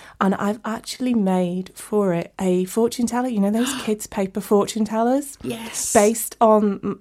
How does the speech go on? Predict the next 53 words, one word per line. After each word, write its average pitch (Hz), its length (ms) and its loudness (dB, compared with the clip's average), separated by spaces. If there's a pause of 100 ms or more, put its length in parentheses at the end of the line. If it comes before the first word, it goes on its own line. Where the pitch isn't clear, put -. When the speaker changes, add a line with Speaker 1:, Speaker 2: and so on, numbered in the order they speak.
Speaker 1:
on 190 280 2
the, 190 320 -4
the, 180 240 0
the 185 80 -4
Brian 180 300 0
Eno 185 300 2
concept, 185 560 -4
but 202 100 4
with 185 180 0
way 190 680 0
more, 180 420 2
'cause 190 160 -4
I 202 120 6
was 226 120 2
always 190 180 2
disappointed 185 680 -4
with 165 80 -10
the 170 80 -12
Brian 165 240 -4
Eno 165 160 -4
thing. 165 200 -6
I 170 100 -2
expected - 800 -4
Speaker 2:
<laughs> - 120 -12
Speaker 1:
to 196 120 0
get - 140 2
those 180 160 0
cards 170 320 0
in 170 80 -2
it 160 100 -6
to - 80 -12
go, 170 180 0 (360)
go 190 140 6
to 180 120 -2
Channel 175 260 -2
nine 165 280 -2
and 165 80 -2
just 165 200 -8
erase 165 300 -4
everything. 165 480 -6
You 185 80 -2
know, 170 80 -2
I, 185 220 0
Speaker 2:
Oh, - 40 -8
Speaker 1:
I 190 120 2
expected 196 500 0
it 190 40 2
Speaker 2:
wow. - 40 -6
Speaker 1:
to - 60 -12
be 202 100 2
really 180 320 4
precise. 180 540 -2
Speaker 2:
Yes, - 520 -8